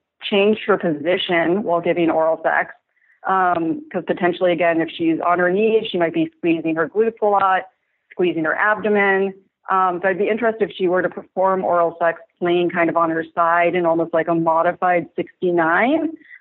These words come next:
um, if that would make a difference for her, 'cause then her muscles can be more relaxed and she won't be, like, over-engaging her abdominals and her glutes.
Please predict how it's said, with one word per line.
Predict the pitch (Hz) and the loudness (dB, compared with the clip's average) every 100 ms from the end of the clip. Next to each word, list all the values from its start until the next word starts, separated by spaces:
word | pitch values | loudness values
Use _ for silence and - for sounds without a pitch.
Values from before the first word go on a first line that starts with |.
| _ | _
um, | 202 196 190 - 180 160 - - _ _ | 0 0 0 0 0 -2 -8 -20 _ _
if | 185 170 | -8 -4
that | 175 165 | 0 0
would | 175 | 0
make | 175 165 | -2 -4
a | |
difference | 147 175 185 240 220 | -4 -4 0 0 0
for | 220 | 0
her, | 214 208 | 2 -2
'cause | - 180 | -2 -2
then | 170 | 0
her | 170 | 2
muscles | 165 165 160 | 0 0 -2
can | 165 | 0
be | 156 | 0
more | 160 151 | 0 0
relaxed | 143 156 196 247 240 - - _ - _ _ _ - | 0 2 2 2 0 -2 -12 _ -20 _ _ _ -4
and | 190 180 170 - | 0 2 0 -4
she | - 170 | -6 -2
won't | 165 156 | -2 -2
be, | 170 | 0
like, | 160 160 | 0 0
over-engaging | 170 156 165 160 160 160 160 160 160 | -2 -2 -2 -2 -2 -2 -2 0 -2
her | 165 170 | -2 -4
abdominals | 143 165 165 165 160 160 143 | 0 0 2 2 2 0 -4
and | 165 160 | -10 -8
her | 151 | -8
glutes. | 170 214 240 240 | 0 2 4 2